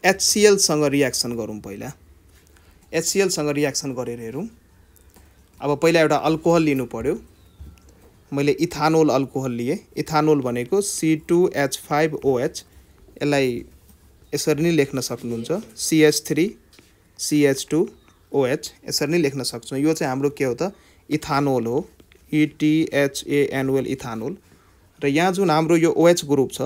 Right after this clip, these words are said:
यो ओएच ग्रुप चाहिँ वान डिग्री कार्बनसँग लिङ्क भएको छ, त्यसैले यसको नाम चाहिँ वान डिग्री अल्कोहल पनि हो, यसलाई हामी वान डिग्री अल्कोहल पनि भन्छौँ।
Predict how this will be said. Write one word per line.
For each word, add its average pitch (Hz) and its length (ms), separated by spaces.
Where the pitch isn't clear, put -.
यो 151 460
ओएच 180 280
ग्रुप 147 260
चाहिँ 170 260
वान 165 280
डिग्री 156 280
कार्बनसँग 139 560
लिङ्क 127 280
भएको 113 200
छ, - 100
त्यसैले 151 360
यसको 151 240
नाम 143 200
चाहिँ 139 220
वान 151 220
डिग्री 139 300
अल्कोहल 131 540
पनि 135 240
हो, 123 300
यसलाई 143 160
हामी 143 140
वान 147 260
डिग्री 139 220
अल्कोहल 135 420
पनि 143 220
भन्छौँ। 107 400